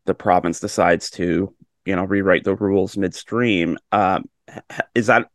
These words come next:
a consideration for you, just, like, how much leverage you and the council as a group can exercise when trying to,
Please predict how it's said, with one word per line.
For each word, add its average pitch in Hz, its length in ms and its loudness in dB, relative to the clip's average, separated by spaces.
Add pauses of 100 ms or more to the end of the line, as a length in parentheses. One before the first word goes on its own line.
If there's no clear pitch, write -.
a 117 60 0
consideration 107 600 0
for 98 140 -2
you, 98 220 2
just, 98 200 -4
like, 90 160 0
how 98 140 2
much 92 200 0
leverage 95 640 0
you 98 400 2 (640)
and 107 260 4
the 101 180 6 (440)
council 113 480 4
as 95 120 4
a 113 40 0
group 107 520 -4
can 98 400 -2
exercise 98 760 0
when 92 360 -2 (640)
trying 107 280 2
to, 92 340 0